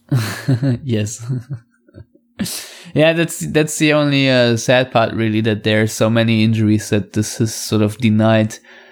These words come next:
um, the fans to, to see this combination more often. And obviously, Lucien Favre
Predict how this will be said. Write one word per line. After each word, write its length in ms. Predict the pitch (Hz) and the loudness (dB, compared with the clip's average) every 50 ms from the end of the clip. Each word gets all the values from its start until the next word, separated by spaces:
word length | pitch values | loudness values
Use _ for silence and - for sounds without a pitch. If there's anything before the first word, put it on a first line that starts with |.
| _ _ _ - | _ _ _ -2
um, 520 | - 113 113 107 104 107 107 107 - - - _ _ _ _ _ | 0 2 2 4 2 2 2 0 -2 -4 -8 _ _ _ _ _
the 240 | 135 127 - - 110 | -4 -2 -2 -2 -4
fans 440 | - - - 110 113 117 113 - - | -2 0 2 2 2 2 0 -2 -2
to, 140 | 113 104 - - | -2 -2 -2 -2
to 120 | - 117 | -4 -4
see 160 | 107 - - 113 | -2 0 2 2
this 200 | 110 107 - - | 2 2 0 -2
combination 560 | - - 110 110 110 107 107 110 - - 113 | -2 0 0 2 2 2 0 0 0 0 0
more 140 | 101 101 120 | 0 0 0
often. 180 | 113 - - | 0 -2 -4
And 100 | 113 110 92 | -4 -2 -2
obviously, 460 | 90 - - 110 107 101 - 107 104 | -4 -2 -2 -2 -2 -2 0 0 0
Lucien 280 | 104 107 107 - 117 | 0 0 -2 -2 -4
Favre 380 | 110 - 107 104 104 113 110 104 | 0 2 2 2 2 2 0 -2